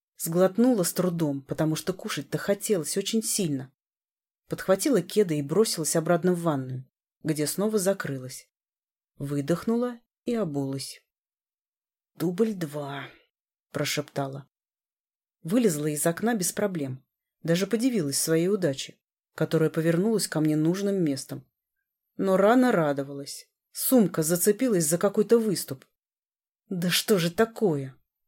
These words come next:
Злилась я, пока отцепляла ремешок. Спрыгнув на землю, пригнула голову и затаилась,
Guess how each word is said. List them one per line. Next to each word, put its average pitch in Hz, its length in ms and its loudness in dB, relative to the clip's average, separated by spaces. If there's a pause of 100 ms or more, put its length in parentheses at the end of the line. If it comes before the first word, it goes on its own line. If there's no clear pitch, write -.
(220)
Злилась 156 500 -2
я, 220 140 4
пока 170 280 0
отцепляла 170 460 0
ремешок. 165 640 -2 (720)
Спрыгнув 214 560 2
на 170 140 4
землю, 226 440 0 (320)
пригнула 180 440 4
голову 220 400 2
и - 180 -4
затаилась, 180 840 -4